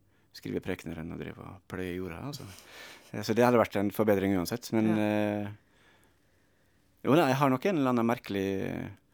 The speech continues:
Speaker 1: eh, pliktfølelse der.
Speaker 2: Ja.
Speaker 1: Det er jo tross alt, eh, ordinert og greier. Ehm, eh, jeg husker jeg sa en gang,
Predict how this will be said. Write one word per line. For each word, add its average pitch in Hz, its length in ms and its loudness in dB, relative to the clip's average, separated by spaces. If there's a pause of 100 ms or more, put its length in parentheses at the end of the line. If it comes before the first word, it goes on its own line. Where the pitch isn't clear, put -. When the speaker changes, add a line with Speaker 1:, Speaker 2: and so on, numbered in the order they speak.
(1000)
Speaker 1:
eh, 104 400 -14 (800)
pliktfølelse - 1300 -6
der. 101 160 2
Speaker 2:
Ja. 185 140 -2 (200)
Speaker 1:
Det 110 100 0
er 110 40 4
jo 139 200 4 (160)
tross - 320 -6
alt, - 480 -8
eh, 90 520 -8 (640)
ordinert 92 640 -6
og 104 140 -4
greier. 101 280 -8 (180)
Ehm, 101 500 -8 (1300)
eh, - 320 -18 (1500)
jeg 110 80 -8
husker 104 180 -4
jeg 120 160 -2
sa 95 380 -4
en 90 100 -4
gang, 90 240 -6